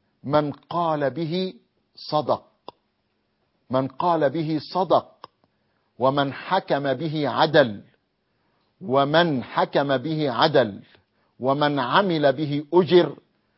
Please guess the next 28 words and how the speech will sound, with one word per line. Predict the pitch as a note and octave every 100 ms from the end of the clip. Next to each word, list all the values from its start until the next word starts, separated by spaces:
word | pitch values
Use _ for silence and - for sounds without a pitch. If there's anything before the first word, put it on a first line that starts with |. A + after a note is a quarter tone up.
| _ _ G2+
ومن | A#2+ C3 C#3 C3+ B2 A2+
دعي | F#3 C3+ C3+ C3
إليه | C3 B2+ D3 D3+ B2+ A#2+
هدي | A2 G3+ E3 C3 C3
إلى | C3 A#2+ A2+
صراط | - A2+ A2+ G#2
مستقيم. | G#2+ G2 - - - A#2 G2+ F2 _ _ -
اللهم | A2 B2+ B2
ارزقنا | A2 D#3 - B2
الهداية | G2 A2+ C3 C3+ A2+
يا | A#2+
رب | D3 A2+
العرش | A2+ C3 -
العظيم. | G#2+ G2 G#2 C3 F#2+ _ _ _
هذا | F3+ G3+
هو | E3 D3+
القرآن. | C3+ - B2+ D#3+ D#3 G2+ - _ -
القرآن | F3+ - F3+ G#3+ A#3 G3
مأدبة | F3+ - D#3 G#3 A#3 E3+ D3+
الله | C3 C3 G3 G3 B2+ - _ _ _
كما | - F3 E3
قال | D#3 G3 G#3 F3+
الرسول | D#3 C3+ - G3+
صلى | - D#3 D3
الله | E3+ D#3+
عليه | D#3 E3
وآله | D3 D#3
وسلم | C3 G#3+ G#3 D3